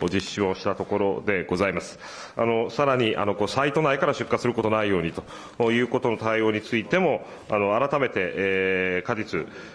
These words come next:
えー、東京電力に対する、う、火災対策の強化を指示したところで、えー、ございます。あの、今、あの、やり取りを伺いますとですね、その、せっかく、う、か-、監視カメラ等の予算がついているのにですね、入札等の、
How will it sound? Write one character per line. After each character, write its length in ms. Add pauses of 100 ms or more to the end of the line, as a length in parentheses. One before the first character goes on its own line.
え 560
ー、 20
東 160
京 100
電 140
力 220
に 80
対 240
す 200
る、 280 (220)
う、 160
火 100
災 140
対 120
策 160
の 60
強 240
化 300 (120)
を 220
指 120
示 180
し 80
た 100
と 80
こ 180
ろ 320
で、 360
え 60
ー、 20
ご 100
ざ 140
い 20
ま 80
す。 140 (260)
あ 80
の、 140
今、 240
あ 340
の、 80
や 100
り 80
取 140
り 60
を 20
伺 300
い 20
ま 120
す 80
と 80
で 80
す 100
ね、 180 (240)
そ 100
の、 80
せ 120
っ 20
か 160
く、 720
う、 100
か-、 160 (320)
監 140
視 80
カ 80
メ 80
ラ 100
等 240
の 180 (200)
予 100
算 160
が 100
つ 140
い 100
て 140
い 100
る 120
の 100
に 60
で 80
す 80
ね、 100
入 160
札 300
等 180
の、 220